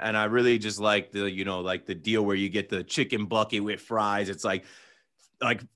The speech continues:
thirty, uh, thirty bucks for a bucket of fries, chicken fingers, you get a beer, and you're good to go. Like, and it, it can last you, like, you can, you can eat that through the course of the game.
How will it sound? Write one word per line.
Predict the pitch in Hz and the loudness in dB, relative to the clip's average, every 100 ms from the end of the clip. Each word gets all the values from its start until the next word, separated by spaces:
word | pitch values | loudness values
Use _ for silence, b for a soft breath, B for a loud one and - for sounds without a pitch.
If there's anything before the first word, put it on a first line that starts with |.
| _ | _
thirty, | 160 156 147 151 139 - | 6 8 6 2 0 4
uh, | 139 131 127 | 6 8 8
thirty | - 170 170 | 6 2 2
bucks | 151 147 139 - | 2 4 4 4
for | - 135 131 120 113 113 - | -4 2 4 6 4 2 -2
a | 117 | 0
bucket | 113 135 139 139 | 2 4 4 4
of | 120 113 _ | 0 0 _
fries, | - 135 143 143 139 131 | -2 4 6 6 4 2
chicken | - 156 139 127 | -2 -4 -4 -4
fingers, | 139 135 127 127 123 107 | -2 2 6 6 4 0
you | 101 107 | -4 0
get | 117 | 0
a | |
beer, | 101 85 131 131 123 113 113 b b | 0 2 4 6 6 2 -2 b b
and | 107 | 0
you're | 113 | 2
good | 104 120 101 | 4 2 2
to | 98 | 2
go. | 110 101 | 4 4
Like, | 98 98 - | 4 2 0
and | 120 | 0
it, | 117 117 | 2 2
it | 131 | 0
can | - 117 | 0 2
last | 135 143 135 - | 4 4 2 -4
you, | 127 120 | -4 0
like, | 110 110 127 | 0 -2 -6
you | |
can, | 135 131 120 | -6 -4 -4
you | 120 | -6
can | 123 | -4
eat | 131 170 170 | -2 0 2
that | 170 - | 2 2
through | 123 | 0
the | 110 | -2
course | - 123 117 | 2 2 2
of | 101 | -2
the | |
game. | 98 117 90 | 0 0 0